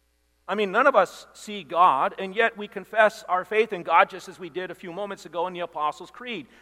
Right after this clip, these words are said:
confessing that there's one God who has revealed himself to us as Father, Son, and Holy Spirit. None of us have witnessed firsthand Jesus' conception, nor his life, nor his, nor his suffering, nor his death, nor his resurrection, and yet by faith,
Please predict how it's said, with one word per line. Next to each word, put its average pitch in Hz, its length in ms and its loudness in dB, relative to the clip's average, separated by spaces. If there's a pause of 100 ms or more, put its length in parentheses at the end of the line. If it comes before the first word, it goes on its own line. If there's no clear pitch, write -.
(100)
confessing 214 460 -4
that 202 120 -8
there's 202 200 -6
one 208 320 0
God 160 340 2
who 160 140 -8
has 151 100 -12
revealed 180 300 -6
himself 165 360 -4
to 160 120 -12
us 151 120 -12
as 156 140 -20
Father, 147 380 -6
Son, 143 420 -10 (200)
and 156 100 -12
Holy 147 220 -14
Spirit. 165 460 -12 (1080)
None 254 200 6
of 247 100 0
us 220 120 0
have 190 160 -4
witnessed 214 360 2
firsthand 208 540 -6
Jesus' 196 500 -18
conception, 208 760 -10 (340)
nor 185 200 -4
his 202 160 0
life, 214 360 0
nor 170 140 -8
his, 175 160 -12 (320)
nor 180 200 -6
his 196 100 -4
suffering, 214 440 -2
nor 170 160 -8
his 160 140 -14
death, 208 460 0
nor 165 160 -10
his 139 100 -16
resurrection, 190 680 2 (200)
and 196 120 -8
yet 226 200 2
by 180 160 2
faith, 175 720 0